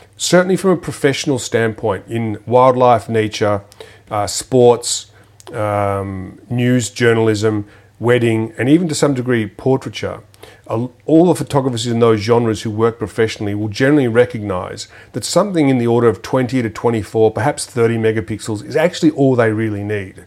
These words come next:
uh, to meet all their applications that they have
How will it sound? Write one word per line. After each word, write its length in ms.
uh, 200
to 100
meet 220
all 240
their 180
applications 680
that 120
they 140
have 260